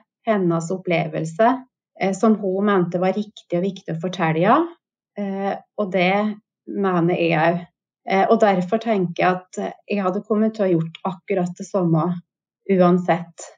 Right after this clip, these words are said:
For det at jeg mener at det er så viktig å fortelle disse her historiene, altså de historiene som ligger bak disse her høye selvmordstallene vi har. Og jeg tenker at,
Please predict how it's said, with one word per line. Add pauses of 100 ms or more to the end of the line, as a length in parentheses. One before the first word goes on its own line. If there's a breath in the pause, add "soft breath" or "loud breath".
(600)
For
det
at
jeg
mener
at
det
er
så
viktig
å
fortelle
disse
her (200)
historiene,
altså (140)
de
historiene
som
ligger
bak
disse
her
høye
selvmordstallene
vi
har. (640)
Og
jeg
tenker
at,